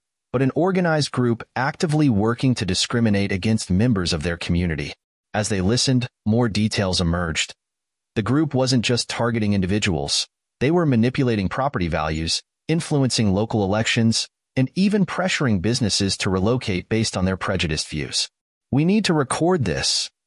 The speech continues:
Tim whispered urgently. Josh nodded, fumbling with his phone to start a voice recording. They stayed hidden, hearts pounding, as they captured damning evidence of the group's activities. Just as they were about to leave,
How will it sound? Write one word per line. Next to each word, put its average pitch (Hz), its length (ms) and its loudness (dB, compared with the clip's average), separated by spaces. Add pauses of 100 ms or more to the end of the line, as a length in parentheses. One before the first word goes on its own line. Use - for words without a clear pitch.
Tim 104 220 2
whispered 92 480 -2
urgently. 76 580 -4 (360)
Josh 127 340 -2
nodded, 98 440 -2 (260)
fumbling 151 460 0
with 95 140 0
his 98 140 0
phone 107 400 0
to 117 100 0
start 107 280 0
a 107 60 2
voice 107 340 0
recording. 69 540 -4 (400)
They 139 100 2
stayed 143 360 0
hidden, 110 380 2 (380)
hearts - 300 -2
pounding, 117 540 -2 (360)
as 104 100 0
they 135 140 0
captured 160 680 -2
damning 127 420 2
evidence 92 540 0
of 82 100 -2
the 90 80 -2
group's 95 360 0
activities. 76 760 -4 (420)
Just 175 220 0
as 196 120 0
they 165 120 2
were 139 180 4
about 107 300 0
to 101 100 -4
leave, 85 480 0